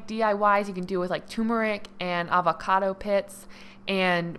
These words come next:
beets and everything like that, and I'm really looking forward to trying that on my own in the near future.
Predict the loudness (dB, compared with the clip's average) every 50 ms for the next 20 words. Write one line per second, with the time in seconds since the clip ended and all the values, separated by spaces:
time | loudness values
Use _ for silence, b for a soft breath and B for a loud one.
0 | -14 -12 -10 -6 -6 -6 -8 -10 -12 -14 -12 -12 -10 -6 -4 -2 0 0 0 0
1 | -2 -4 -6 -6 -4 0 2 4 4 4 4 2 0 -4 -4 -4 -2 -2 -2 -2
2 | -4 -6 -6 -8 -8 -8 -6 -2 -2 0 0 0 -2 -4 -4 -6 -4 -4 -2 -2
3 | -2 -2 -4 -8 -10 -10 -6 0 2 2 2 2 0 -2 -2 0 0 -2 -2 -6
4 | -12 -12 -10 -8 -8 -8 -8 -8 -10 -8 -8 -8 -6 -6 -8 -8 -10 -10 B B
5 | B B B B B B -10 -4 0 0 2 2 2 2 2 2 2 0 0 -2
6 | -4 -6 -4 -2 0 0 2 2 0 -2